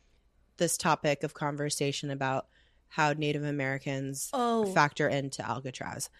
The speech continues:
Speaker 2: Yeah.
Speaker 1: Okay. This shit's wild, uh,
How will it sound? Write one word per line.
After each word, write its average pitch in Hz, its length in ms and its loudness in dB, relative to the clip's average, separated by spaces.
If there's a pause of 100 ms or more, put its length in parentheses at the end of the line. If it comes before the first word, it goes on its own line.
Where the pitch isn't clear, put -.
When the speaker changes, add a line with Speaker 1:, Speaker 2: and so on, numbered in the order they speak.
(120)
Speaker 2:
Yeah. 214 300 6
Speaker 1:
Okay. 135 320 8 (840)
This 190 200 6
shit's - 280 4
wild, 170 500 8 (320)
uh, 151 540 8